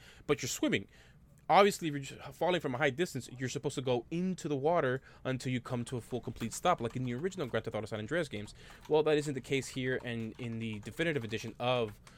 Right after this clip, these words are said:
uh, in the definitive edition of Grand Theft Auto San Andreas, you get to see that happening again. Uh, there's also, what was it? The rain goes through a whole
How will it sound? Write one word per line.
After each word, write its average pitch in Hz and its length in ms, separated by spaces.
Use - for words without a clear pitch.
uh, 101 500
in 117 60
the 113 80
definitive 120 460
edition 123 280
of 127 200
Grand 120 140
Theft 117 80
Auto 113 80
San 107 140
Andreas, 123 400
you 127 140
get 123 180
to 123 80
see 117 220
that 110 160
happening 113 340
again. 104 240
Uh, 127 220
there's 127 180
also, 156 680
what 156 100
was 147 200
it? 113 80
The 117 100
rain 160 420
goes 131 460
through 123 300
a 107 80
whole 127 340